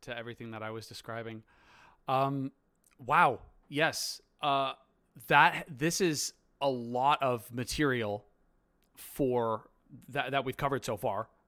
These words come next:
about the to-, the toxic nature, the potential toxic nature of competition, um, and why we should try in the, in,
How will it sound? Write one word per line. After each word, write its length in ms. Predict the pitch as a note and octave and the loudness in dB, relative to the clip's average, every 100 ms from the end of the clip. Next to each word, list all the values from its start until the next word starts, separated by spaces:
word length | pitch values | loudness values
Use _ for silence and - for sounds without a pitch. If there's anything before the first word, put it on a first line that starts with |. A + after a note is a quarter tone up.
| - | -8
about 180 | B2 A#2 | -6 -6
the 80 | |
to-, 200 | - - C3+ | -8 -8 -8
the 100 | A#2+ | -8
toxic 380 | A2+ C3 A#2 A#2 | -4 -2 -2 -4
nature, 360 | A#2+ A#2+ C3+ A#2+ | -8 -6 -6 -8
the 80 | A#2 | -8
potential 500 | - - F#3 - D#3 | -6 -2 -2 -2 -4
toxic 320 | C3 B2+ B2 | -4 -4 -8
nature 260 | A#2 A#2 A#2 | -12 -12 -14
of 80 | |
competition, 560 | - A2 G#2 G#2+ A2 A#2 - - - - - _ _ | -12 -12 -12 -12 -12 -16 -18 -20 -20 -20 -20 _ _
um, 320 | A#2+ A2+ G#2+ - | -4 -4 -4 -6
and 200 | C3+ A2+ | -6 -4
why 520 | A#2+ C#3 C3+ C#3+ C3+ A#2 | 2 6 6 6 2 -2
we 80 | C3 | -6
should 160 | - | -6
try 440 | - C#3 A2+ A2 A#2+ _ _ C3 | -2 2 2 0 -6 _ _ -10
in 160 | A#2 | -8
the, 80 | A#2+ | -8
in, 260 | B2+ B2+ | -8 -8